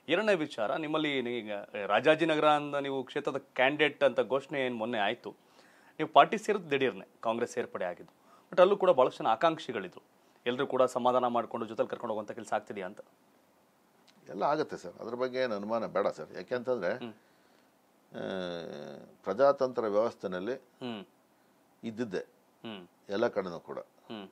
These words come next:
Speaker 2: ಮಂತ್ರಿ ಆಗ್ಬೇಕು ಅಂತ ನೂರು ಜನ ಟ್ರೈ ಮಾಡ್ತಾರೆ,
Speaker 1: ಹ್ಮ್.
Speaker 2: ಮಂತ್ರಿ ಸ್ಥಾನ ಎಷ್ಟು ಅಷ್ಟೇ ಸಿಗೋದು.
Speaker 1: ಹ್ಮ್.
Speaker 2: ಇನ್ನೂರ ಇಪ್ಪತ್ನಾಲ್ಕು ಜನ ಎಮ್ ಎಲ್ ಎಗಳಾಗ್ತಾರೆ,
Speaker 1: ಹ್ಮ್.
Speaker 2: ಸಾವಿರಾರು ಜನ ಎಲ್ಲ ಪಾರ್ಟಿಗೆ ಅರ್ಜಿ ಹಾಕ್ತಾರೆ.
Speaker 1: ಹ್ಮ್.
Speaker 2: ಅಲ್ವಾ ಸರ್?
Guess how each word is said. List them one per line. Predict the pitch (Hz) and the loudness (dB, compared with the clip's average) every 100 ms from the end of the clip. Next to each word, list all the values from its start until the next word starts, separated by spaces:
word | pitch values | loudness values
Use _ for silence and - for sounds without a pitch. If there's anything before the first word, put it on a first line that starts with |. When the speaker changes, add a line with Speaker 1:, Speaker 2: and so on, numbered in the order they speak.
| _ _ _ - | _ _ _ -6
Speaker 2:
ಮಂತ್ರಿ | 117 123 120 | -4 0 0
ಆಗ್ಬೇಕು | 110 101 104 | 0 -4 -4
ಅಂತ | 104 | -4
ನೂರು | 104 107 | -6 -2
ಜನ | 107 | -4
ಟ್ರೈ | 104 101 | -2 -4
ಮಾಡ್ತಾರೆ, | 101 92 - 90 - _ _ - | -4 -6 -8 -10 -12 _ _ -12
Speaker 1:
ಹ್ಮ್. | 120 104 - - | -12 -12 -16 -12
Speaker 2:
ಮಂತ್ರಿ | 117 110 | -10 -8
ಸ್ಥಾನ | 117 113 | -4 -4
ಎಷ್ಟು | 101 98 | -4 -6
ಅಷ್ಟೇ | - 98 | -6 -10
ಸಿಗೋದು. | 78 78 78 - _ _ _ _ - | -10 -14 -16 -20 _ _ _ _ -14
Speaker 1:
ಹ್ಮ್. | 107 95 104 | -14 -14 -14
Speaker 2:
ಇನ್ನೂರ | 120 135 | -4 -4
ಇಪ್ಪತ್ನಾಲ್ಕು | 123 127 120 107 101 | 0 0 0 -4 -4
ಜನ | 95 | -4
ಎಮ್ | 98 | -2
ಎಲ್ | 113 | -2
ಎಗಳಾಗ್ತಾರೆ, | 107 95 90 95 113 | 0 -2 -2 -6 -8
Speaker 1:
ಹ್ಮ್. | - _ _ 120 113 | -12 _ _ -12 0
Speaker 2:
ಸಾವಿರಾರು | 113 127 127 110 | 4 6 6 4
ಜನ | 117 | -2
ಎಲ್ಲ | 98 101 | -2 -2
ಪಾರ್ಟಿಗೆ | 98 98 | -4 -8
ಅರ್ಜಿ | 85 90 | -8 -8
ಹಾಕ್ತಾರೆ. | 85 - 76 - _ _ - | -10 -10 -16 -18 _ _ -14
Speaker 1:
ಹ್ಮ್. | 113 98 92 | -12 -12 -10
Speaker 2:
ಅಲ್ವಾ | 90 | -10
ಸರ್? | 82 98 | -6 -8